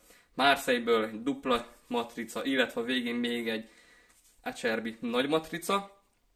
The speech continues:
És jöjjön is a negyedik csomag, hát ha már itt lesz az a várva várt csillogós matrica, hiszen ebben a szériában nekem nagyon bejönnek a csillogós matricák, nagyon eltalálták őket.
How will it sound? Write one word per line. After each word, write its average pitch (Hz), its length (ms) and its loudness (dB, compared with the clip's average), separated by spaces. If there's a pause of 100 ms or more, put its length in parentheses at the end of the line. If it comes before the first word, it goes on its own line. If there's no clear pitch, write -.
(760)
És 151 320 0
jöjjön 170 260 0
is 127 140 -4
a 131 40 0
negyedik 135 480 2
csomag, - 360 0
hát 247 360 0
ha 240 60 -4
már 214 280 -4
itt 277 220 -4
lesz - 260 -6
az 214 100 -4
a - 180 -6 (260)
várva 147 480 6
várt 131 400 2 (100)
csillogós 139 560 2
matrica, 147 400 -2
hiszen 165 200 -2
ebben 156 260 0
a 139 40 0
szériában 151 460 2
nekem 160 240 0
nagyon 143 360 4
bejönnek 110 360 0
a 110 60 -4
csillogós - 540 -2
matricák, 247 540 -4
nagyon 233 280 -2
eltalálták 107 720 -4
őket. 120 460 -2